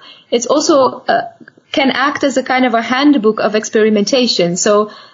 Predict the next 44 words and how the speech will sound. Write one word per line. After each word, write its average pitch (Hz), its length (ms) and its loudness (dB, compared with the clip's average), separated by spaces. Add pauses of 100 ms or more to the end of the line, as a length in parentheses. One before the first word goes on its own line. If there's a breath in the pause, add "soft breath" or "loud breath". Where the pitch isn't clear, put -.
less 254 260 2
like 254 240 0
a 226 240 2
literati-, 233 760 0
literature 247 800 0
device 247 540 0
that, 220 240 -2
that 214 240 -4
you 220 140 0
read 254 420 2
and, 233 240 0 (100)
and 226 140 2
more 247 240 4
like 240 160 0
something 247 440 0
that 226 180 0
you 233 60 0
could 233 180 -2
take 240 360 -4 (380 loud breath)
in 233 160 2
a 226 60 2
fieldwork 220 560 2
or 208 100 4
you 214 80 0
could 226 160 -2
take 240 240 -2
in 240 140 4
an 226 100 4
ethnographic 226 580 2
project 202 600 0
and, 214 320 0
um, 208 480 0 (440 soft breath)
um, 208 540 2
and 220 140 2
use 240 400 4
alongside, 220 680 0
um, 196 420 -2
a 190 60 -6
project. 185 460 -2
So 208 180 0
this 233 160 -2
kind 240 240 -2
of, 226 80 -4
like, 214 280 -4